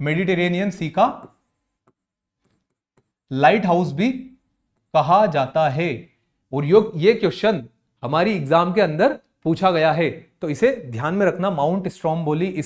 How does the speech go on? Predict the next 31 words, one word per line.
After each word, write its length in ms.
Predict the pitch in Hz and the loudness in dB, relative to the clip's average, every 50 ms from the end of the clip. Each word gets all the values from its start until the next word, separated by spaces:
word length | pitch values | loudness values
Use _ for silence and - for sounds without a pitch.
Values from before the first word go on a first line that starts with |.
| - 147 | -6 -6
situated 460 | 127 - 139 135 131 151 190 190 190 | -8 -6 -6 -8 -4 -4 -4 -6 -4
inside 480 | 160 143 127 - 151 143 135 139 143 | -8 -8 -4 -2 -2 -2 0 -2 -2
the 100 | 208 277 285 277 - - - _ _ - 131 135 | -2 -2 -2 -4 -10 -18 -20 _ _ -10 -6 -2
Mediterranean 640 | 143 151 170 165 180 165 170 175 175 180 202 202 190 - - | 0 0 2 2 2 0 0 0 0 0 -2 -2 -2 -2 0
Sea 140 | 240 277 - - - - - _ _ - | 0 0 -2 -4 -12 -18 -20 _ _ -6
and 200 | 143 160 156 - | -4 -4 -2 -4
it 120 | 156 143 165 | -2 0 0
is 160 | 160 139 143 | 0 0 0
the 160 | 202 277 277 277 - - - - | 0 0 0 -2 -6 -14 -10 -8
lighthouse 720 | 127 120 120 120 139 175 240 277 220 214 202 196 196 - 196 | -6 -4 0 4 4 6 6 4 4 4 4 4 4 2 0
of 260 | 226 233 - - 135 | 0 -2 -2 -8 -4
Mediterranean 680 | 135 147 151 160 151 160 151 151 156 156 160 165 147 | -4 -2 -2 0 0 0 0 0 0 0 0 -2 -4
Sea। 180 | - - 123 107 107 _ _ - | -4 -6 -8 -8 -8 _ _ -4
और 100 | - 160 | -2 0
ये 180 | 165 175 - - | 2 4 4 4
एक 320 | 240 - 233 254 - - _ _ _ - - | 6 4 2 0 0 -6 _ _ _ -4 -4
एक्टिव 320 | 156 151 - - 240 269 | -4 -2 0 0 2 2
वोल्केनो 540 | 226 185 170 160 139 127 156 156 190 240 233 | 4 4 2 2 2 2 0 2 2 2 2
है। 320 | 170 156 139 - - - - 147 | 2 0 -2 -4 -4 -8 -4 -4
एक्टिव 260 | 143 143 - 226 233 | -4 0 2 2 6
वोल्केनो 360 | 220 220 208 214 226 226 233 | 6 6 6 6 4 4 6
है 100 | 247 254 | 4 4
तभी 240 | 247 226 185 208 220 | 4 2 0 0 2
तो 120 | 220 262 | 0 0
इस 80 | 233 - - - - | -2 -2 -4 0 2
तरीके 300 | 214 208 220 214 240 233 | 2 2 4 2 2 4
से 260 | 247 247 240 - - _ _ _ _ _ _ _ _ - | 4 4 4 2 -2 _ _ _ _ _ _ _ _ 6
वो 80 | 185 226 | 6 6
निकालती 480 | 233 214 226 220 220 220 - - 254 | 6 6 6 6 6 4 4 2 2
है 80 | 247 233 | 2 2
धुआं, 320 | 160 147 165 196 202 - | 0 0 0 0 0 0